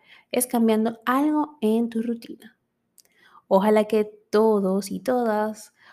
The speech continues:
o que todos los días, mejor dicho, de esta semana de prueba, logres hacer alguna modificación.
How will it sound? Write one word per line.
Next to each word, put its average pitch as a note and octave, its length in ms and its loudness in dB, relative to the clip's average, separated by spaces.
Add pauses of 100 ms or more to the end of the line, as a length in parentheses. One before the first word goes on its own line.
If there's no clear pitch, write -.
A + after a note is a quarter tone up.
(120)
o - 120 -18
que G3 100 -16
todos A#3 320 -2
los F#3 120 -4
días, A#3 300 -2
mejor G3 340 -2
dicho, B3 340 -6
de F#3 80 -6
esta - 200 -16
semana A3+ 640 -6 (580)
de F#3+ 160 0
prueba, G#3+ 580 0
logres B3 360 -2
hacer A3+ 440 -10
alguna A#3 400 -2
modificación. G#3 840 -8